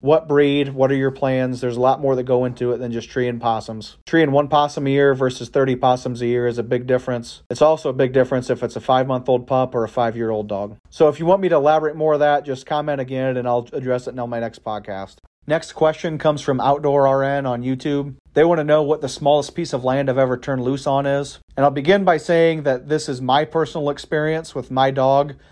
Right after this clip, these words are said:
so I can safely say that I did this responsibly. But the smallest property I've ever turned loose on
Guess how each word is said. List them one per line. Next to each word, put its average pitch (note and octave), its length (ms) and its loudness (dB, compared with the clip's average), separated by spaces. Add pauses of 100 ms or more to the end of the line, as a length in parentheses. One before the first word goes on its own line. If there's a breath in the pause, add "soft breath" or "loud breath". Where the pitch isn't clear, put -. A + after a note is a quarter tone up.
(180 soft breath)
so B2 220 0
I B2+ 120 4
can B2+ 160 -6
safely B2+ 360 -2
say B2+ 320 0
that A#2+ 240 0
I A#2+ 100 -4
did B2+ 220 -4
this B2 180 -6
responsibly. C#3 800 -2 (420 soft breath)
But C3+ 140 -2
the A#2 80 -10
smallest E3 420 0
property D3 380 2
I've B2+ 100 -2
ever B2 180 0
turned C3 240 -4
loose C3 240 -4
on C3+ 300 -2